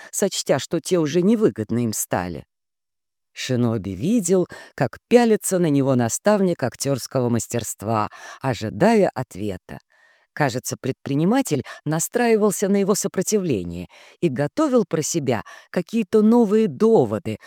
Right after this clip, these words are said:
в подтверждение своей правоты, как мастер-шахматист,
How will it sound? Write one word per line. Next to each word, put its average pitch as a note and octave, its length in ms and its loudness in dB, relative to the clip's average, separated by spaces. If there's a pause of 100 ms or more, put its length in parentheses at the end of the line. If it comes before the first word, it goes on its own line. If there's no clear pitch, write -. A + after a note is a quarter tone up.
(120)
в - 100 -20
подтверждение E3 720 0
своей C3+ 380 -2
правоты, B2+ 560 -6 (340)
как - 200 -2
мастер-шахматист, G#3+ 1080 -2